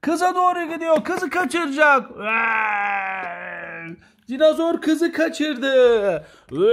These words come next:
Koltuk tepesine kaçırdı kızı babacığım.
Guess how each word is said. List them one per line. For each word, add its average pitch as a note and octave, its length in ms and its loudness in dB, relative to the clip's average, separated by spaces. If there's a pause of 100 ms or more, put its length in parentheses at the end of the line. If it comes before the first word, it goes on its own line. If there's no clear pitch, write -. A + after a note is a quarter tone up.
(2250)
Koltuk E3 500 -4
tepesine G3 480 -4
kaçırdı G3 540 -4
kızı D3+ 400 -4
babacığım. F3 1000 -2